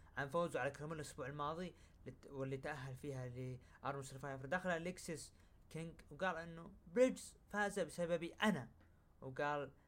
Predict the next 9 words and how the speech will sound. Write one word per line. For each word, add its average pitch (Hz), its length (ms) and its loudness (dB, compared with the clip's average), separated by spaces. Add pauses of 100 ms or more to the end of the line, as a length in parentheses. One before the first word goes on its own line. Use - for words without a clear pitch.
(280)
آه، 117 1080 -10 (140)
كينج، 147 300 -8 (180)
آه، 120 680 -8
ل-، 131 180 -8
أليكسيس 143 560 -8
كينجز 151 400 -10 (520)
إنه 120 720 -8 (1120)
أما 170 220 2
جينسون 240 500 2